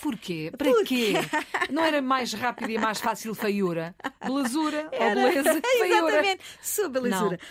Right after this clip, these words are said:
Speaker 1: Não.
Speaker 2: Ora, tem que ver com a origem da palavra. Nós
Speaker 1: Claro que
Speaker 2: sabemos
Speaker 1: sim.
Speaker 2: que tudo tem que ver
Speaker 1: Estamos
Speaker 2: com a
Speaker 1: a brincar.
Speaker 2: pronúncia.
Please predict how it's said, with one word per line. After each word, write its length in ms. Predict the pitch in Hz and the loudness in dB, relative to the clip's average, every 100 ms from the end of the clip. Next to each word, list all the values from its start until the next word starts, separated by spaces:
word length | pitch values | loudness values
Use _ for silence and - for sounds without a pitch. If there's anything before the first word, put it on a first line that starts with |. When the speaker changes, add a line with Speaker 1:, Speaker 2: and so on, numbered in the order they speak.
| - - | -18 -4
Speaker 1:
Não. 80 | 254 | -2
Speaker 2:
Ora, 340 | 226 202 - | 0 -2 -4
tem 120 | - 349 | -4 -4
que 120 | 226 | 0
ver 100 | 214 | -2
com 140 | 220 | 0
a 20 | |
origem 340 | 202 190 175 185 | 0 0 -2 -4
da 120 | 180 | -6
palavra. 420 | 180 175 165 170 | -6 -4 -4 -6
Nós 140 | 175 190 | -6 -2
Speaker 1:
Claro 180 | 180 | -2
que 60 | 185 | 0
Speaker 2:
sabemos 200 | 202 196 | -4 -4
Speaker 1:
sim. 40 | - | -6
Speaker 2:
que 120 | 226 | -8
tudo 260 | - 339 339 | -4 -2 -2
tem 180 | - 254 | -4 -6
que 80 | 233 | -6
ver 120 | 233 | -2
Speaker 1:
Estamos 160 | 220 233 | 2 2
Speaker 2:
com 60 | |
a 40 | 226 | 2
Speaker 1:
a 20 | |
brincar. 260 | 240 233 208 | 2 2 2
Speaker 2:
pronúncia. 300 | 180 214 | 0 -4